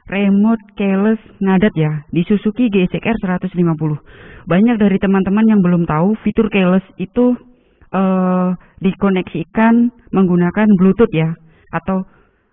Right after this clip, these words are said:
eh, fitur Bluetooth itu bisa di-disconnected ya. Nah, seperti halnya kasusnya di motor saya. Ini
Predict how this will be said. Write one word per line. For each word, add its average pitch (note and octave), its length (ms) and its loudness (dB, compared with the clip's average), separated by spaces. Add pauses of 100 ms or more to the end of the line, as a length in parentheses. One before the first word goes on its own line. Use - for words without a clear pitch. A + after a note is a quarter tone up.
(120)
eh, F3+ 400 -4
fitur C4 240 -4
Bluetooth F#3+ 320 0
itu B3+ 240 -6
bisa B3 240 0
di-disconnected G3+ 880 0
ya. D#3 320 -2
Nah, D#3 240 0 (400)
seperti A3 320 0
halnya A3 320 4
kasusnya A#3 480 0
di G3+ 80 2
motor F3+ 320 2
saya. E3 320 -2 (1200)
Ini C4+ 560 2